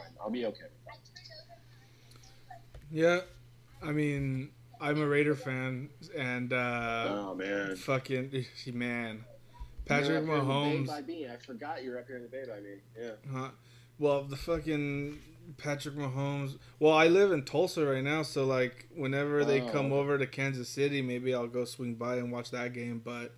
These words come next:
Speaker 2: man, I hate
Speaker 1: Yeah.
Speaker 2: that he's fucking there, and he's gonna be there for so long.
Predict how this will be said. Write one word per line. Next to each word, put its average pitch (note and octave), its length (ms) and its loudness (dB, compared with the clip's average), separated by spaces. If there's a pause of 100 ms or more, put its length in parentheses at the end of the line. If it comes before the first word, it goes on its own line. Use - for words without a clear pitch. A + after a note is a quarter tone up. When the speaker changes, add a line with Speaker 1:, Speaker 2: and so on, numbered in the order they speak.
(1120)
Speaker 2:
man, F3+ 360 0
I C#3 80 -2
hate C#3 300 -2
Speaker 1:
Yeah. - 40 -4
Speaker 2:
that B2+ 280 0
he's B2+ 340 -6
fucking A#2+ 540 -10
there, A#2 380 -6 (360)
and C3+ 120 -2
he's C3+ 160 0
gonna C3+ 200 0
be C3 160 0
there C3 180 0
for B2+ 160 -10
so B2 320 -4
long. A#2+ 460 -6